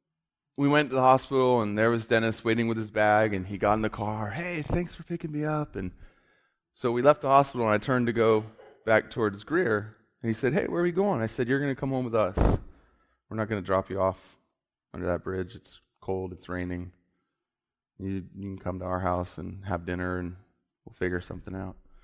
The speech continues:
Well, w-, one day turned into two, and two turned into four, and four turned into a week, and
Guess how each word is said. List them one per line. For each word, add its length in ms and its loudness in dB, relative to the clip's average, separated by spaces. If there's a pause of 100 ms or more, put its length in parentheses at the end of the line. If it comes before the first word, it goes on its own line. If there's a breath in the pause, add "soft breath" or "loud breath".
(760)
Well, 180 4
w-, 200 0
one 260 0
day 160 6
turned 260 0
into 180 0
two, 480 -2
and 260 -6 (920)
two 180 0
turned 300 -2
into 180 -2
four, 540 -2
and 140 -10 (720)
four 240 0
turned 240 -2
into 240 -2
a 80 0
week, 420 -2
and 240 -10